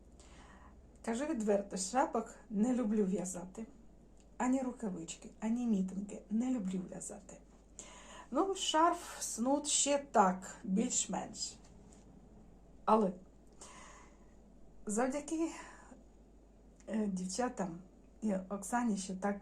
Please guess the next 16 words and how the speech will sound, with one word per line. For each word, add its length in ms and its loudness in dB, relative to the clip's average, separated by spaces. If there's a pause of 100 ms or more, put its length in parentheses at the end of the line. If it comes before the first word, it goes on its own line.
(140)
чітко 320 -6
все 380 -4
організувала, 800 -2 (880)
мені 360 2
щось 240 -2
в 100 -8
цьому 280 2
році 640 0
більш 480 2
сподобалося 800 6
в'язати, 880 0 (360)
в'язати 580 4
шапки, 540 0
аніж 520 -2
в 200 0
минулому. 580 0